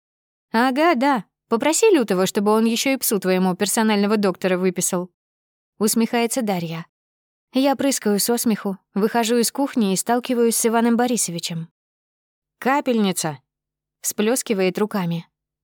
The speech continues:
"Ты где ходишь?" "Ой, я забыла". Моё настроение настолько прекрасно, что мне хочется делиться позитивом со всеми вокруг. И поэтому, пока капает лекарство, я атакую Ивана Борисовича рассказами о моём щенке.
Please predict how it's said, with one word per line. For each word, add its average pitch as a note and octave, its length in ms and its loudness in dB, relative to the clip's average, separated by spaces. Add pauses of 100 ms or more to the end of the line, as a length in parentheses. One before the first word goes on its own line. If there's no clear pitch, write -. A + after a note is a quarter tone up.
(140)
"Ты B3 160 2
где C4 200 0
ходишь?" D#3+ 480 -4 (880)
"Ой, A3+ 300 2 (180)
я A#3 220 2
забыла". A3 560 0 (1000)
Моё B3+ 340 2
настроение B3 680 0
настолько A3 460 0
прекрасно, A3 560 -2
что - 160 -2
мне G#3 160 2
хочется A3 360 -2
делиться A3 420 0
позитивом G#3+ 580 -2
со G#3+ 160 0
всеми A3 300 0
вокруг. G#3+ 600 -4 (320)
И C4+ 100 0
поэтому, B3 480 2
пока A#3 240 0
капает A#3 460 0
лекарство, A#3+ 520 -2
я F#3+ 280 0
атакую A3+ 520 2
Ивана G3 280 2
Борисовича G3+ 600 -2
рассказами G#3+ 540 -2
о F#3 80 0
моём G3 280 0
щенке. G3+ 540 -2